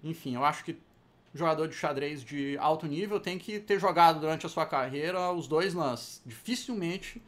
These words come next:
você vai olhar um grande mestre de dois mil e seiscentos que nunca jogou os dois, né? Tem casos, mas é mais raro. Isso é importante pro seu crescimento como enxadrista. Tem uma coisa interessante dessa partida. É... bom, eu terminei muito feliz, é, de ter ganho. Meu adversário te-, demonstrou um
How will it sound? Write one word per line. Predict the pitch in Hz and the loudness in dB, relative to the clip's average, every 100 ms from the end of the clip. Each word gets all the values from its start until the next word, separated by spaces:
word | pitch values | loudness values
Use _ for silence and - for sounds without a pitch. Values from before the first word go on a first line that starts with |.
| - - - | -20 -20 -6
você | 185 175 | -2 0
vai | 196 175 | 4 4
olhar | 165 170 | 4 4
um | 165 | 2
grande | 165 156 | 0 -2
mestre | 147 156 156 | 0 -2 -2
de | 147 | -4
dois | 147 143 | -4 -4
mil | 147 | -8
e | |
seiscentos | - 139 - 156 165 | -4 -4 -4 -6 -6
que | 170 | -6
nunca | 160 185 190 | -4 -2 -2
jogou | 175 156 165 | -2 -2 -2
os | 170 | -2
dois, | 131 143 110 101 | 0 2 2 -2
né? | 139 202 - | -6 -8 -8
Tem | - - | -4 -2
casos, | - 196 131 110 123 | 8 10 10 6 -4
mas | 120 120 | -6 -4
é | 135 | -4
mais | 135 156 156 | -4 -4 -2
raro. | 120 92 95 - _ - - _ _ - | 0 0 -2 -12 _ -20 -20 _ _ -14
Isso | 110 | -8
é | 139 | -6
importante | 131 131 117 147 139 | -6 -6 -6 -8 -8
pro | 147 | -10
seu | 135 127 123 117 _ _ - | -8 -6 -8 -10 _ _ -10
crescimento | 147 143 143 131 123 | -8 -6 -6 -8 -8
como | 143 131 | -8 -8
enxadrista. | 135 147 123 117 - | -6 -6 -6 -6 -6
Tem | 208 | -6
uma | 240 | -6
coisa | 240 233 196 | 0 0 0
interessante | 202 190 165 165 175 214 233 | -4 -4 -4 -4 -6 -6 -4
dessa | 185 175 160 | -4 -4 -2
partida. | 156 - - 214 190 160 160 - - - - _ - | -2 -4 -6 -6 -2 -4 -6 -16 -20 -20 -20 _ -2
É... | 151 156 147 135 131 123 | 2 4 4 2 0 2
bom, | 175 165 | 2 2
eu | 131 | 0
terminei | 160 160 165 | -4 -2 -4
muito | 160 165 | -4 -6
feliz, | - 208 160 170 220 220 - - | 2 2 4 -2 -4 -6 -10 -6
é, | 147 143 | -2 0
de | 135 139 | -2 -6
ter | 139 | -6
ganho. | 127 208 214 | -4 -4 -2
Meu | |
adversário | 151 135 147 - 147 143 | -2 -2 -4 0 0 0
te-, | 143 | -4
demonstrou | 139 143 139 139 131 - 139 139 | -10 -8 -6 -6 -6 -4 -2 0
um | 143 131 | -2 -6